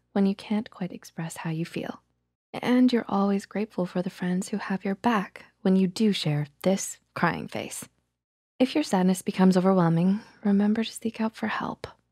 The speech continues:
Using this emoji can be a great way to express yourself when you don't know quite what to say, but talking to someone about what you're really feeling can feel even better. So,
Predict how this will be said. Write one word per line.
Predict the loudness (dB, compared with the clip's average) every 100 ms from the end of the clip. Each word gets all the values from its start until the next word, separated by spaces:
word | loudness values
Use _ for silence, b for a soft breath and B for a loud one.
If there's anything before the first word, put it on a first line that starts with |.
| _ _ _ _ _
Using | 2 6 10 8
this | 8
emoji | 6 6 4 2
can |
be | 2
a | 2
great | 0 -2
way | -4
to | -6 -6
express | -2 -2 -2
yourself | -4 -2 -4 -2
when | 0 2
you | 2
don't | 0 -2
know | -4
quite | -4 -4 -4
what | -6
to | -10
say, | -6 -6 -6 -4
but | -4 -4 _ _
talking | -8 -6 0 2
to | 2
someone | 2 2 2
about | 0 -2 -4
what | -4
you're | -4
really | -2 0 0
feeling | -2 0 2 2 2
can | -2 -4 -4 -6 _ _
feel | -6 -4
even | -4 -6
better. | -6 -6 -8 -12 _ _ _ _ _ _ -10
So, | -8 -6